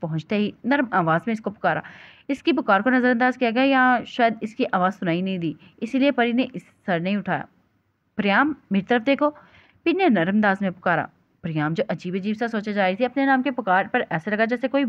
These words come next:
बहुत प्यार से बुला रहा हो। इसने सर उठाकर देखा, पहले तो अजीब नज़रों से मीर को देखती रही, मगर फिर आहिस्ता आहिस्ता होश में आया। "हाँ, पापा ने कहा था,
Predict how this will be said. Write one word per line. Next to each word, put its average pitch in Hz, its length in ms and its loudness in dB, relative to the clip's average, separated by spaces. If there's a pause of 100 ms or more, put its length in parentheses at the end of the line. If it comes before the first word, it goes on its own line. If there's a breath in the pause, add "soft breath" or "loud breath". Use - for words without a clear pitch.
बहुत 180 480 -6
प्यार 165 260 0
से 220 180 -8 (380 loud breath)
बुला 196 240 4
रहा 160 100 4
हो। 160 140 0
इसने 240 200 -4
सर 269 140 2
उठाकर 254 300 2
देखा, 240 200 0
पहले 262 200 2
तो 262 100 2
अजीब 180 280 -4
नज़रों 214 200 -2
से 233 120 -2
मीर 170 200 0
को 208 80 -2
देखती 202 240 -2
रही, 220 100 0
मगर 233 200 -2
फिर 262 160 -2
आहिस्ता 175 240 0
आहिस्ता 190 200 -2
होश 196 240 0
में 196 80 -2
आया। 156 80 -4 (1080 loud breath)
"हाँ, 240 360 2 (180)
पापा 196 200 -2
ने 240 80 -2
कहा 226 180 2
था, 226 200 0